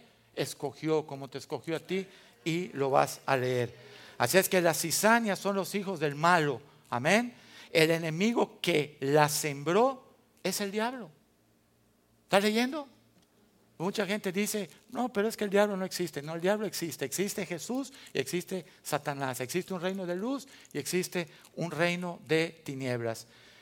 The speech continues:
El enemigo que la sembró es el diablo y la ciega es el fin del siglo, y los segadores son los ángeles.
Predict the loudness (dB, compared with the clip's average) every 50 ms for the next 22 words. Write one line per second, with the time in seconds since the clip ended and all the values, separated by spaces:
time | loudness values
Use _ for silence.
0 | -2 0 2 2 2 2 0 -2 0 0 0 0 0 -2 -2 -2 -2 -2 -2 -2
1 | -4 -4 -2 -2 -2 -2 -2 -4 -2 2 2 4 4 4 0 -2 -4 -2 -2 2
2 | 2 2 2 2 0 0 2 2 2 4 2 0 0 -2 -4 -10 -20 -20 -20 _
3 | _ 2 2 2 2 -2 -2 -2 -4 -2 -2 -2 -2 -2 -2 -2 -2 -2 -4 -6
4 | -6 -8 -14 -20 -16 -4 0 0 2 2 0 0 -2 0 0 0 2 2 2 2
5 | 2 0 -2 -4 -4 -6 -6 -4 -2 -2 -2 -2 -4 -6 -8 -8 -8 -10